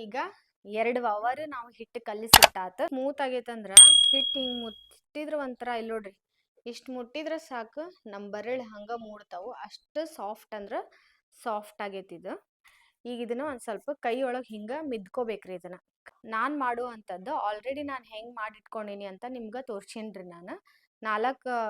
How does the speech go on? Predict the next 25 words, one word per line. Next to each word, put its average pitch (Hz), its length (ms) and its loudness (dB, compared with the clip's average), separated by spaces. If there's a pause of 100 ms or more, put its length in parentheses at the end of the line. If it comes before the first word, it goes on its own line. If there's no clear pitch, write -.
(320)
ಯಾವ್ಯಾವ 214 400 -2
ಅಂತೂನು 220 320 -12
ನಾನ್ 240 160 -12
ನಿಮ್ಗ್ 208 300 -18
ಹೇಳೇನ್ರಿ. 190 340 -14
ಅದ್ರಾಗ 262 420 -4
ನಾನು 269 260 -10 (400)
ಈಗ 247 220 -2
one 233 320 -2
by 226 100 -2 (140)
one 208 100 -16
ನಾನು 196 260 -12 (360)
ಹೆಂಗ್ 277 340 -2
ಮಾಡ್ಬೇಕು 233 560 2
ಕೈಯಿಂದ 220 520 -6
ಅಂತೂನು 214 400 -8
ಸಹಿತ 202 400 -12
ನಾನ್ 190 180 -12
ನಿಮ್ಗ 185 240 -10 (560)
ಈಗ 214 260 -6
ವಿಡಿಯೋ 226 280 -2
ಮುಖಾಂತರ 208 500 -8
ನಾನು 190 320 -14
ನಿಮ್ಗ 196 220 -16 (500)
ತಿಳಿಸ್ಕೊಡ್ತೀನಿ. 220 800 -6